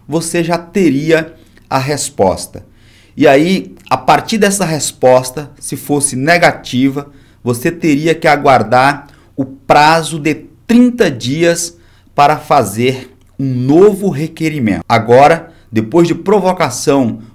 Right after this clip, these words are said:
por parte da O A B, o I N S S retirou a obrigatoriedade de esperar esse prazo para fazer um novo pedido.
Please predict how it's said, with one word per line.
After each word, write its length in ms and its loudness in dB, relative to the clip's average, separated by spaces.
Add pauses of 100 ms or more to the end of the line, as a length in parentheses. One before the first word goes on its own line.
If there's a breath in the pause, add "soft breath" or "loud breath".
por 240 0
parte 360 0
da 240 4
O 120 6
A 80 6
B, 520 0
o 120 6
I 160 2
N 180 4
S 320 2
S 320 2
retirou 1080 2
a 140 4
obrigatoriedade 1080 2
de 160 -4
esperar 840 2
esse 300 -6 (180)
prazo 500 2 (420 soft breath)
para 220 2
fazer 680 -2 (160)
um 80 -4
novo 360 0
pedido. 600 -6